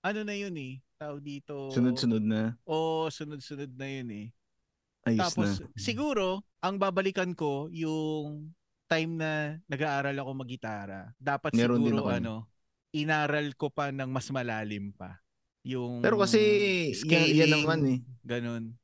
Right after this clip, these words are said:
Speaker 2: Hindi mo naman ano yan, pre. Hindi mo naman yun talagang... Iba kasi parang katulad kila M P lang, di ba?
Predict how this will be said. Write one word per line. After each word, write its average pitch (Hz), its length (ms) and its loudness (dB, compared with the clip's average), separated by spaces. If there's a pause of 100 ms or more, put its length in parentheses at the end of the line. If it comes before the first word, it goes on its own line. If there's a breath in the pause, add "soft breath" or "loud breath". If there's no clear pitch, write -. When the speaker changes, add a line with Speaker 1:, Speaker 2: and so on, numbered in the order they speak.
(480)
Speaker 2:
Hindi 143 160 4
mo 160 80 2
naman 160 320 2
ano 143 120 2
yan, 131 320 2
pre. 110 360 0
Hindi 127 240 0
mo 131 80 4
naman 131 480 4
yun 123 200 2
talagang... 120 640 4 (1000)
Iba 147 160 4
kasi 165 400 2
parang 143 240 4
katulad 135 400 2
kila 123 320 0
M 107 260 2
P 107 180 -2
lang, 101 280 -4
di 104 240 -6
ba? 90 160 -4